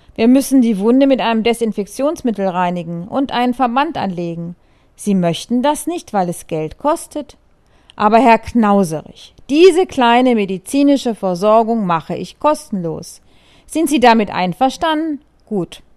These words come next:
Ich ziehe meine Handschuhe an. Nicht bewegen. Meine Güte, Sie sind kein einfacher Patient. Wollen Sie, dass sich die Wunde entzündet und Sie im Krankenhaus landen zu einem Tagessatz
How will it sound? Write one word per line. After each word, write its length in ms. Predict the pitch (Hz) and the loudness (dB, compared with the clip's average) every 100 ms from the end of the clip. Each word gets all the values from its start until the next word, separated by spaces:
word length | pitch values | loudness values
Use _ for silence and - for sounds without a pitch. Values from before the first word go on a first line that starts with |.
| _ _ _ _ - | _ _ _ _ -20
Ich 140 | - | -18
ziehe 220 | - 294 277 | -4 2 4
meine 280 | 254 240 | 4 2
Handschuhe 420 | 226 247 254 302 277 | 2 0 -2 -2 -2
an. 280 | 254 262 226 | -2 -2 0
Nicht 300 | 294 - - | 0 0 -2
bewegen. 720 | 302 277 302 285 233 240 233 | 0 0 0 2 2 2 0
Meine 340 | 202 220 226 | 0 2 0
Güte, 480 | 196 247 254 247 240 | 2 0 0 4 2
Sie 160 | 220 226 | 2 -2
sind 320 | 240 240 - | 0 -2 -2
kein 300 | 247 277 269 | 0 0 0
einfacher 520 | 302 339 254 202 190 | -4 -2 -2 0 -2
Patient. 680 | 185 175 - 190 170 160 - - _ _ _ - | -2 -6 -4 -6 -6 -8 -16 -20 _ _ _ 2
Wollen 360 | 254 359 311 | 4 6 4
Sie, 200 | 247 269 | 4 2
dass 240 | 247 254 - | 2 0 -2
sich 160 | 240 | -6
die 160 | 226 220 | -4 -2
Wunde 280 | 247 262 240 | 2 2 2
entzündet 680 | 226 - 254 269 294 320 | 0 0 2 2 2 0
und 160 | 262 233 | -2 -2
Sie 140 | 247 | -2
im 100 | 233 | -2
Krankenhaus 680 | 214 196 208 208 262 302 302 | -2 -4 -4 -2 0 0 0
landen 380 | 277 285 302 294 | 0 0 2 -2
zu 140 | - 226 | -2 -2
einem 280 | 214 208 | 0 -2
Tagessatz 680 | - 214 240 240 - 233 | -2 -2 0 -2 -2 -2